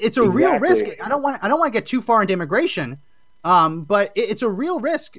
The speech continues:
Speaker 1: for lots of different industries that people don't even realize, because when you legalize people, millions at a time, you only need one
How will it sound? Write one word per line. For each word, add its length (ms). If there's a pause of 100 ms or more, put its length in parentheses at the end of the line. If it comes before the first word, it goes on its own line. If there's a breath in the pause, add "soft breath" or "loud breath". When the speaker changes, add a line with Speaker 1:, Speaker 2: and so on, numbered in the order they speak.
(120)
Speaker 1:
for 300
lots 340
of 80
different 300
industries 400
that 100
people 200
don't 120
even 180
realize, 280
because 300
when 120
you 100
legalize 600
people, 420 (260)
millions 520
at 100
a 60
time, 440 (480)
you 160
only 300
need 300
one 560